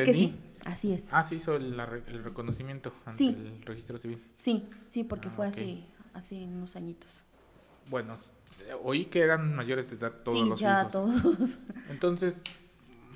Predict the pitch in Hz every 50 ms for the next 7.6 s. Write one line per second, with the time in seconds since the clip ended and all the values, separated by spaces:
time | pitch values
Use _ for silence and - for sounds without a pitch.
0 | - - 139 143 143 139 131 127 123 127 127 123 131 131 135 135 147 170 196 196
1 | - - 277 277 294 294 285 - - - - - - - - - - - - 135
2 | 131 123 120 120 120 120 117 117 117 123 - - - - - - - - - -
3 | _ _ _ _ _ _ - 123 131 135 143 - 180 170 147 143 156 156 156 156
4 | 139 127 120 - 156 175 - 196 202 196 - 165 156 156 151 139 135 139 135 135
5 | 123 120 - - - - 135 131 131 - - 117 117 135 151 165 208 277 - -
6 | - - - - - - - - _ _ _ _ _ _ - 113 110 - 117 120
7 | 127 123 127 127 120 117 113 110 107 107 104 101